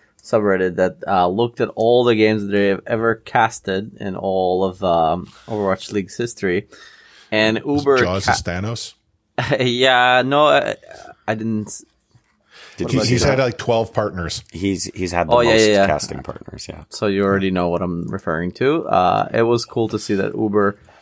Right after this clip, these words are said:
Speaker 1: casted over a fourth of all Overwatch League games.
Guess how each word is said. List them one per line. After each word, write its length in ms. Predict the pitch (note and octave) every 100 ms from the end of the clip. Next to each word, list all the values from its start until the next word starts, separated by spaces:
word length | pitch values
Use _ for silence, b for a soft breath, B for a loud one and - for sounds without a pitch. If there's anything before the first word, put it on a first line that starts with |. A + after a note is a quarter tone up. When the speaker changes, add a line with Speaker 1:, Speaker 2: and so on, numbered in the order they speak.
| b
Speaker 1:
casted 440 | - G#2 - G#2+ -
over 460 | A2 G2+ G#2 F#2 F2 -
a 60 |
fourth 520 | - - G2+ G2 - -
of 460 | - F2+ F2 - - _ _ _ _ _
all 420 | G#2+ B2+ A2 G#2
Overwatch 320 | G2+ F#2+ -
League 160 | G2+ G2
games. 400 | G#2 F#2 G#2 -